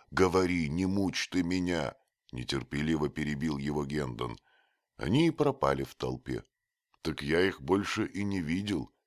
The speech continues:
потому что тут меня как раз кликнул хозяин,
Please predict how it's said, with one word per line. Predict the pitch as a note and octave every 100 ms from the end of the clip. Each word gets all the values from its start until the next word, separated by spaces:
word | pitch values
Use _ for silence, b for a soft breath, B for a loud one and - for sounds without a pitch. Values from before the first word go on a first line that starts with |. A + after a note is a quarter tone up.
| _ -
потому | F2+ F#2+ F2 F#2
что | - F#2+
тут | G2 -
меня | F#2+ F2+ F2
как | D#2 -
раз | E2 F2+ - _
кликнул | - F#2 F2+ F#2+ F#2+
хозяин, | - F#2+ D2+ A1+ G1+ G1+